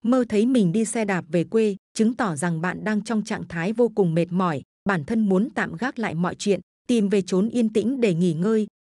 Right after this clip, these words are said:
giải thoát khỏi những căng thẳng, lo âu về công việc, tiền bạc đời thường.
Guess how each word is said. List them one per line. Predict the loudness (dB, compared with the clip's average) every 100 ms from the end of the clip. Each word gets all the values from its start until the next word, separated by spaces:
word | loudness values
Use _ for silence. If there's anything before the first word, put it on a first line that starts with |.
| -2
giải | -2
thoát | -2 -8 -4
khỏi | -4 -2
những | -2 -2
căng | -2 -2
thẳng, | -2 -6 -8 _ -2
lo | 0
âu | 0 0 2
về | 0
công | 0 0 2
việc, | 0 0 _ -2
tiền | 0 2
bạc | -2 -2
đời | 0 0
thường. | 2 0